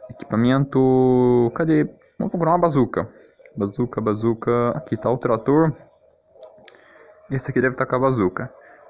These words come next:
Top, tá com a bazuca aqui. Então hoje eu vou ficar bazucando. Eita. <laughs> Uma travada aqui. Ah, beleza. Bom,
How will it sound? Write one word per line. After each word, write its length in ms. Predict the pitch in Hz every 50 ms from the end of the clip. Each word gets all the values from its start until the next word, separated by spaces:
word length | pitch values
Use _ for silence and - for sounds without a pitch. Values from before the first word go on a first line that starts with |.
| - -
Top, 260 | - 131 113 - - -
tá 200 | - 127 139 151
com 80 | - 156
a 40 |
bazuca 360 | 147 147 143 139 131 135 131 127
aqui. 120 | 123 -
Então 260 | 139 143 - 202 214
hoje 100 | 208 196
eu 60 | 160
vou 80 | 151 147
ficar 200 | 147 - - 151
bazucando. 840 | 139 143 143 156 170 175 175 - 180 185 190 190 196 185 180 180 - - - - - - -
Eita. 400 | 127 139 139 - 101 90 - - - - - - - - - - - - -
<laughs> 680 | - - - - - - _ _ - - - - -
Uma 280 | 120 117 123 117 113
travada 580 | 117 - 117 113 104 98 104 110 120 117 110 107
aqui. 140 | 104 - 175
Ah, 80 | 196
beleza. 480 | 175 143 131 113 101 98 90 95 95 - _ _ - - - - - - - - - - - - - -
Bom, 220 | 143 127 104 107